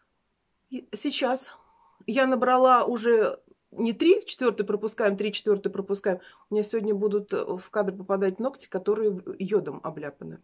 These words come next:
Я так старательно рано обрабатывала, что, м, так что френч у меня такой йо-, йодовый. Значит, а, попробовала я в каждую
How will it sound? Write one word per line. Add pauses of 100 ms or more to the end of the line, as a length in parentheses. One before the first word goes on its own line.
Я
так
старательно
рано
обрабатывала, (280)
что,
м, (680)
так
что (640)
френч
у
меня
такой
йо-,
йодовый. (1080)
Значит,
а, (520)
попробовала
я
в
каждую